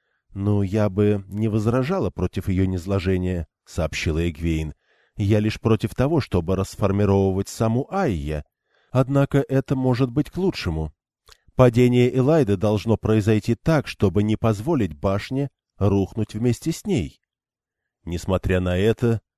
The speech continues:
будь у нее такая возможность, Эгвейн взяла бы те слова обратно. Она не хотела, чтобы кто-нибудь подумал, будто Эгвейн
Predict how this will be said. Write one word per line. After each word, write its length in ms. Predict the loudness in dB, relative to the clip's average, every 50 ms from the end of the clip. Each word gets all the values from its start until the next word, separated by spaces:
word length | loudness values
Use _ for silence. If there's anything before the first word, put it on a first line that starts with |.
| _ _
будь 320 | 0 4 4 4 6 4
у 40 | 4
нее 240 | 4 4 4 4 4
такая 300 | 4 2 2 2 2 4
возможность, 720 | 4 2 0 0 0 2 2 2 2 2 0 -2 -2 -4 _
Эгвейн 460 | -2 -2 -2 0 0 2 2 2 2
взяла 440 | -2 -4 -2 0 2 4 4 4 4
бы 120 | 2 0 0
те 200 | 0 0 0 0
слова 420 | 0 0 0 0 2 2 2 2
обратно. 640 | 2 2 2 2 2 2 0 -2 -4 -6 -6 -6 _ _ _ _ _ _ _ _ _ _ _ _ _ -4
Она 240 | -2 0 0 0 2
не 140 | 0 0 2
хотела, 540 | 2 0 0 2 2 4 4 6 4 4
чтобы 320 | 2 2 0 0 0 0 -2
кто-нибудь 540 | 0 2 4 4 4 4 2 0 -2 -2 0
подумал, 600 | 0 -2 0 2 4 4 4 4 2 0 0 0
будто 440 | 0 0 0 -2 _ 0 2 2
Эгвейн 520 | 2 0 0 0 2 2 4 2 2 0